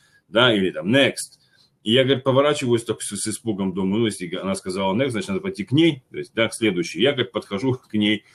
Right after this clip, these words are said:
э, она, сидя, э, в, уп-, упёршись взглядом в этот самый, э, в бумаге предыдущей своей транзакции, которую она делала, пытается её каким-то образом там завершить,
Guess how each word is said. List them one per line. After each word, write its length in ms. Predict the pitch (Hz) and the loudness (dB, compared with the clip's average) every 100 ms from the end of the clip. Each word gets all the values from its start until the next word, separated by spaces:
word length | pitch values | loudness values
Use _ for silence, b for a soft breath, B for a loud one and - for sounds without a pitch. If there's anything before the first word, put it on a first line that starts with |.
| b b b | b b b
э, 220 | 92 95 95 | -2 0 2
она, 320 | 101 127 120 | 2 2 2
сидя, 420 | - 123 117 104 | 0 2 4 4
э, 540 | 90 98 95 92 92 | 2 0 0 2 0
в, 260 | 82 82 101 | -2 -10 -10
уп-, 160 | 95 107 | -6 -4
упёршись 480 | 92 117 123 110 | 0 0 0 0
взглядом 640 | 87 85 95 113 104 98 95 | -4 -4 0 2 2 -2 -4
в 140 | 85 | -6
этот 240 | 92 85 - | -4 -4 -8
самый, 400 | 85 78 76 - _ | -8 -8 -10 -14 _
э, 240 | 80 78 76 | -10 -6 -6
в 100 | 76 | -2
бумаге 380 | 113 120 107 98 | 2 4 2 0
предыдущей 460 | 104 104 117 104 | -2 0 0 0
своей 240 | 95 101 101 | -2 -2 0
транзакции, 480 | 101 101 127 - | 0 0 0 -2
которую 320 | 104 101 101 98 | -4 -2 0 0
она 120 | 92 | 0
делала, 440 | 92 90 87 - b b b _ | 2 2 0 -2 b b b _
пытается 440 | 101 117 107 104 | 0 4 4 2
её 160 | 98 95 | 0 0
каким-то 340 | 90 98 101 | -2 -4 -2
образом 300 | 90 87 87 | -2 -4 -4
там 160 | 90 87 | -6 -4
завершить, 480 | 92 104 101 180 | -2 -2 2 2